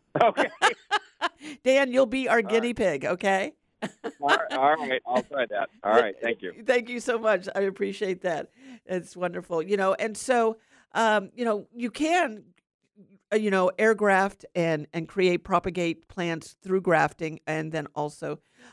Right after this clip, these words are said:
Speaker 2: uh, through air grafting. And, uh, you can do it. It's just not always – you know, successful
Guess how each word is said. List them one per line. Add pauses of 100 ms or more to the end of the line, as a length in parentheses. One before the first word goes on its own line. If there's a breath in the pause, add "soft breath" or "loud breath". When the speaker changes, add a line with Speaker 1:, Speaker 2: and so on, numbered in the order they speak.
(160 soft breath)
Speaker 2:
uh,
through
air
grafting.
And,
uh, (200)
you
can
do
it.
It's
just
not
always – (380)
you
know,
successful